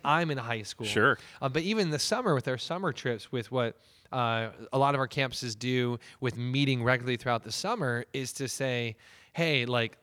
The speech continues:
Speaker 1: we have to share these stories." And so although a sixth grader's not thinking about going to Thailand, they're hearing how one of our juniors, seniors just went to Thailand. And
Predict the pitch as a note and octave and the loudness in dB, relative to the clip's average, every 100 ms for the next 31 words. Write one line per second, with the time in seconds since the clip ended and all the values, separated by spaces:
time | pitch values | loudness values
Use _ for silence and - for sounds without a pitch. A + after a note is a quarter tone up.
0 | - B2 A#2+ F3+ F3+ D#3+ C#3 - C#3 A#2+ | -20 -10 0 2 2 0 0 -2 0 0
1 | A2 G2+ - G3+ A3+ C3 A2 A2 A2+ C3+ | 0 -2 0 6 6 6 0 -6 -6 -2
2 | A#2+ A2+ - - C#3 C#3+ D#3 A#2+ - B3+ | -2 -4 -12 -8 -2 0 0 0 -2 -4
3 | - F#3+ D#3 C#3 D3 - D#3 C#3+ A#2 C#3 | -4 -2 0 -2 -2 -2 -2 -2 0 -2
4 | C3 A#2 - G3 A3+ F#3+ A2+ G#2+ A2+ - | -2 -4 -4 -2 0 0 0 -4 -10 -18
5 | - _ D3 C#3 - A3+ C4 D#3 A#2 A#2+ | -20 _ -4 -4 -6 -2 2 2 2 0
6 | - - _ - C#3 C3+ C3 A#2 A2+ A2 | -8 -18 _ 0 2 4 2 2 0 -2
7 | A2+ G2+ C#3 G#3 C3+ A2+ - E3 F3 A#2 | -8 -4 -2 -2 -2 -4 -4 -4 -4 -6
8 | B2+ G#2 B2 E3 D#3 - B2 A2+ A2 A2 | -8 -6 -6 -4 -4 0 0 0 -2 -6
9 | A2 - - _ B2+ | -10 -18 -20 _ -4